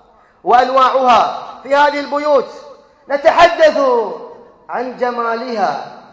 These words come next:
وألوانها وتوزيعها وترتيبها، وكيف أعدها الله تبارك وتعالى لاستقبال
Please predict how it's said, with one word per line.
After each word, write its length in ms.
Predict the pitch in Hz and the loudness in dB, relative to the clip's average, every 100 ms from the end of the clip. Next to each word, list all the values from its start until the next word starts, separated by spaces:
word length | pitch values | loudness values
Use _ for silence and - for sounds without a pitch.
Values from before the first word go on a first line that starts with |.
| _ - | _ -2
وألوانها 1080 | 220 269 262 262 262 254 277 262 226 185 147 - - - | 0 2 0 2 4 2 0 0 2 0 -2 -10 -18 0
وتوزيعها 1040 | 269 269 285 285 240 269 269 285 262 208 - - | 2 4 2 2 -2 -4 0 4 6 6 2 -4
وترتيبها، 1120 | - 294 294 277 294 285 277 339 311 277 - - - - - - - _ _ - | 2 2 4 2 0 -6 -2 2 6 6 4 0 -6 -14 -20 -20 -20 _ _ -12
وكيف 440 | 185 226 269 262 | -4 -2 -2 -2
أعدها 560 | 247 214 247 247 240 226 | -4 -2 -2 -4 -6 -6
الله 520 | 220 226 240 220 220 | -6 -2 -2 -2 -6
تبارك 600 | 220 226 240 233 233 226 | -6 -2 2 2 0 -4
وتعالى 460 | 220 214 233 240 220 | -4 -4 -2 -2 -2
لاستقبال 800 | - 247 240 247 247 226 175 | -6 -8 -2 2 4 4 0